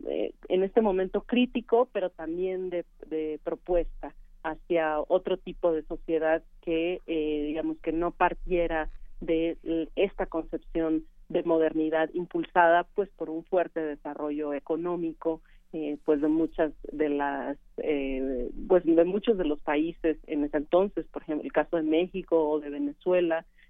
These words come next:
esta economía dirigida, digamos, por la sustitución de importaciones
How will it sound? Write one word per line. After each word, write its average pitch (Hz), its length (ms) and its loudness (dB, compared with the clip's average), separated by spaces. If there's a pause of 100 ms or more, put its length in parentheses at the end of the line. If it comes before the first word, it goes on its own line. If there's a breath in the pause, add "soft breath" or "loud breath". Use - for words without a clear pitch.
(120)
esta 160 200 -4
economía 160 760 -2 (300)
dirigida, 165 760 0
digamos, 151 300 -2 (140)
por 156 220 2
la 139 120 -2
sustitución - 600 -4
de 156 60 2
importaciones 156 800 -2